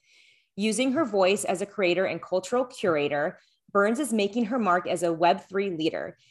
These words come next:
She is one of the first holders of the Bored Ape Yacht Club N F Ts, with three in her collection, and recently became one of the owners of the new fan-controlled Football Ballers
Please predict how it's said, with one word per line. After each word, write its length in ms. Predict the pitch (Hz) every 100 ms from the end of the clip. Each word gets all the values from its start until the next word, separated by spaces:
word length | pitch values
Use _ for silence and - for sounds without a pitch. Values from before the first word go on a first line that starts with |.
| _ -
She 280 | - 240
is 160 | 214 208
one 180 | 202 208
of 80 | 202
the 80 |
first 400 | 202 - 214 262
holders 420 | - 190 175 180 185
of 120 | 165
the 80 | 160
Bored 340 | 175 175 202
Ape 240 | 190 220 175
Yacht 320 | 165 143 -
Club 200 | 185 185
N 140 | 175 165
F 180 | 190
Ts, 380 | - 160 160 160
with 160 | 170 170 -
three 220 | 190 220
in 80 | 220
her 120 | 190
collection, 720 | - 190 147 - - - - _ _ _ -
and 220 | 220 190
recently 420 | 220 233 277 311
became 400 | 285 - 214 196
one 300 | 196 175 175
of 80 | 190
the 140 | 233
owners 420 | 180 170 170 185 -
of 160 | 170
the 80 | 175
new 260 | 175 180 208
fan-controlled 840 | - 175 196 240 233 - 175 175
Football 340 | 190 180 214 226
Ballers 400 | 165 165 165